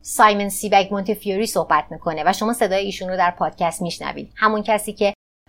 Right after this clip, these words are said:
بارها در اپیزودهای استالین، مخصوصاً وقتی از دوران جوانی صحبت می‌شد،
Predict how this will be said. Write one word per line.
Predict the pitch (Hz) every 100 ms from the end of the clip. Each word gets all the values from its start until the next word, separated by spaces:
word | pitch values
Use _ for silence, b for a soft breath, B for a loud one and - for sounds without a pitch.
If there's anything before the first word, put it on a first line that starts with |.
| 165 165
بارها | 208 196 190 247
در | 247 226
اپیزودهای | 185 180 175 160 190 202
استالین، | 180 - 165 165 180 247
مخصوصاً | 247 254 254 254 233
وقتی | 220 226
از | 220
دوران | 180 170 175 180
جوانی | 180 165 170 185
صحبت | - 175 165 160
می‌شد، | 165 175